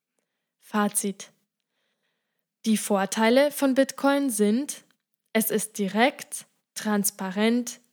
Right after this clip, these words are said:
sicher und schnell. Die Nachteile sind, du kannst nicht überall mit Bitcoin bezahlen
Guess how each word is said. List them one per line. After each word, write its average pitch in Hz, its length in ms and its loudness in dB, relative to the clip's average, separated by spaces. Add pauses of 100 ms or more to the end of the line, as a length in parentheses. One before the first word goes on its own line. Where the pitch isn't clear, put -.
(100)
sicher 220 720 0
und 254 200 0
schnell. 202 520 0 (1000)
Die 226 120 6
Nachteile 214 680 2
sind, 277 420 -2 (580)
du 262 100 4
kannst 269 540 0
nicht 294 500 -2
überall 254 840 4
mit 214 240 0
Bitcoin 208 480 0
bezahlen 202 720 2